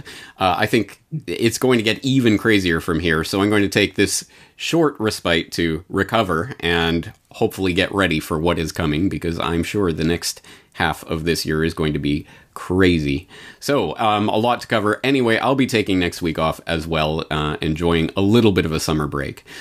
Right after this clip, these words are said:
Uh, in the meantime, of course, I'll be posting different videos up to the front page of Corbett Report dot com that I know there's a lot of new listeners and new, uh, new eyes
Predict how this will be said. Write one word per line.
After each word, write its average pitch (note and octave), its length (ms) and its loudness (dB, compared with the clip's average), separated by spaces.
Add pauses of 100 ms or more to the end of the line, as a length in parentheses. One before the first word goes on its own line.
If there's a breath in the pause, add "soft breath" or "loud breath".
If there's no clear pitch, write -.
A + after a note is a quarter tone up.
(300 loud breath)
Uh, F2 220 0
in C#3 160 2
the A#2+ 60 4
meantime, G#2 380 2
of E2+ 120 -4
course, E2 280 -4
I'll F#2 120 0
be F2 120 2
posting E2 400 0
different D#2 300 -2
videos D2+ 340 0
up D2+ 180 -2
to D#2 100 -2
the D2 80 -4
front - 240 -4
page D2 260 0
of C#2+ 180 -4
Corbett D2 300 -2
Report - 280 -2
dot - 200 2
com D2+ 340 2 (300 loud breath)
that - 180 -6 (280)
I F#2+ 60 0
know G#2+ 160 2
there's G#2 180 0
a F#2+ 60 0
lot A#2+ 340 0
of A#2 100 2
new A#2+ 220 2
listeners F2+ 640 -2
and E2 200 -4
new, E2+ 260 0
uh, D#2+ 200 -2
new E2+ 340 0
eyes E2 360 2